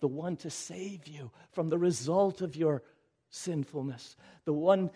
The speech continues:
who, who can transform you and, and put all my righteousness to your account and all your sins to mine and, and then change you, put my righteousness in you,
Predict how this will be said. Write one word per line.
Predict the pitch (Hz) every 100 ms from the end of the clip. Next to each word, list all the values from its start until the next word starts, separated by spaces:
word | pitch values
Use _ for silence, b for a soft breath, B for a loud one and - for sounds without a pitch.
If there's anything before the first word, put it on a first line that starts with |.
| B
who, | 202 165 -
who | 196 196
can | 208 170 - -
transform | - 202 190 - - 196 202 190
you | 156 139
and, | 143 139 B B
and | 156 139 -
put | 185
all | 208 240 240
my | 220
righteousness | 196 202 202 196 - 185 156
to | -
your | 160 180 175
account | 165 170 156 143
and | 170
all | 196
your | 175 156
sins | - 196 180 -
to | 160
mine | 165 190 175 156
and, | 143 B B
and | 165 185
then | 185 165
change | - - 202 208 214 190 143 135
you, | 147 135 B B
put | 233 -
my | 170 151
righteousness | 165 180 - 151 - 113 -
in | 135 180 277
you, | 277 233 135